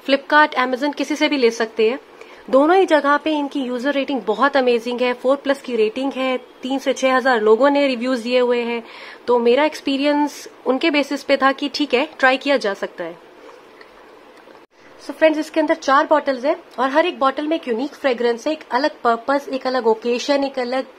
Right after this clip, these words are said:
जगह carry करने के लिए। For example, मेरी favorite choice जो है वो है सीईओ वुमेन,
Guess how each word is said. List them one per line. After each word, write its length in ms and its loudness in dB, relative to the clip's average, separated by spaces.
जगह 260 2
carry 280 -2
करने 280 -2
के 140 -4
लिए। 180 -2
For 160 4
example, 460 -2
मेरी 200 2
favorite 600 -2
choice 340 4
जो 100 0
है 220 4
वो 180 0
है 140 4
सीईओ 360 -2
वुमेन, 360 -2